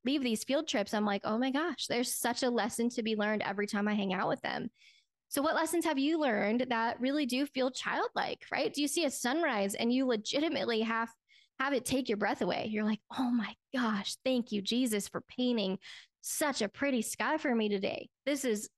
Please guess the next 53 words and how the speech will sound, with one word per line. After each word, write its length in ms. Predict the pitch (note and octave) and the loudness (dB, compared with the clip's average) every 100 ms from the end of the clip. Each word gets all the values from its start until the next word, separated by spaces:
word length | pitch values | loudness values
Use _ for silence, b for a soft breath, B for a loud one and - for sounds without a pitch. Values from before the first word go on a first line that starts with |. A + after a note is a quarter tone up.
| _ | _
this 200 | A3+ B3+ | -4 -2
can't 240 | - D#4 C4+ | 0 -2 0
be 120 | C4+ | 0
explained 440 | A#3 - C#4 C#4 | -2 -2 0 2
any 180 | B3+ B3 | 2 2
other 160 | A3 G3 | 2 0
way." 500 | G3 D4 D4+ - - B B B _ | 0 2 2 0 -4 B B B _
Or 100 | C4 | 0
maybe 240 | C4 C#4 D#4 | 2 2 2
you 160 | D4+ | 2
see 260 | C#4 - D4 | 0 0 0
a 40 | |
bird, 560 | A3 G#3+ A#3 B3 G3+ G#3 | 0 0 0 2 2 0
right, 200 | - G#3+ B3 | 0 0 0
that 80 | |
has 200 | C4 C#4 | 0 -2
some 140 | C#4+ C#4+ | 0 0
meaning 240 | D#4+ D#4 | 2 0
to 120 | - | 0
you. 120 | A3 G#3 | 0 0
And 180 | A#3 | 0
that's 180 | C4+ D4 | 0 -2
cardinals 480 | - F#4+ F4+ B3+ G3 | -2 0 2 0 -2
for 140 | - | -4
us. 220 | - G3 - | -4 -4 -6
We 80 | |
call 180 | A3+ - | -4 -2
them 180 | B3 B3 | 0 0
red 160 | A3 A3 | 0 0
birds 240 | A3+ A3+ | -2 -2
from 140 | C4 | -2
heaven. 420 | C4 D4 B3 G3+ G3 | 0 0 2 0 0
And 280 | A3 A#3 A3+ B B B _ - | 0 0 -2 B B B _ -2
although 280 | A#3+ B3+ C4 | 0 2 0
it's 140 | C4 | 0
not 220 | C4+ C4+ | -2 -2
biblical, 500 | B3 A#3+ B3 B3 G#3+ | -2 -2 -2 0 0
we 140 | A3+ A#3 | 2 2
associate 580 | A#3 B3 D4 - C4 A#3 | 0 0 -2 0 0 0
them 320 | G#3 G#3 G#3 | 0 0 0
with 320 | G3+ G3 G3 G3+ | 0 -2 -4 -2
loved 280 | A#3+ F#4 | -2 -2
ones 260 | C#4 G#3 G#3 | 0 0 0
that 100 | G#3 | -2
have 200 | G#3 G3+ | -4 -6
passed 300 | - G3+ - | -6 -6 -4
away. 180 | A3+ D4 | -2 -2
It's 140 | C4 | -2
just 160 | - - | -4 -6
kind 180 | A3 G#3 | -2 -2
of 80 | |
our 120 | G#3+ G#3+ | -2 -4
thing. 460 | - F4 C4 G#3 | -2 0 0 -4